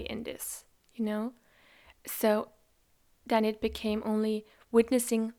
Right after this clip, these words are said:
the thoughts, witnessing the body, witnessing the urge to move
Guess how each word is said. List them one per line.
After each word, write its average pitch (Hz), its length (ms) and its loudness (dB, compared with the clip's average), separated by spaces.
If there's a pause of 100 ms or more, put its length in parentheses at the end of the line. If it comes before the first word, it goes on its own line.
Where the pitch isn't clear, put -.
the 233 240 6
thoughts, 226 600 -6 (280)
witnessing 233 600 -2 (240)
the 240 200 4
body, 226 520 -2 (320)
witnessing 226 640 -2 (300)
the 254 360 4
urge 220 520 2
to 220 180 0
move 220 600 -2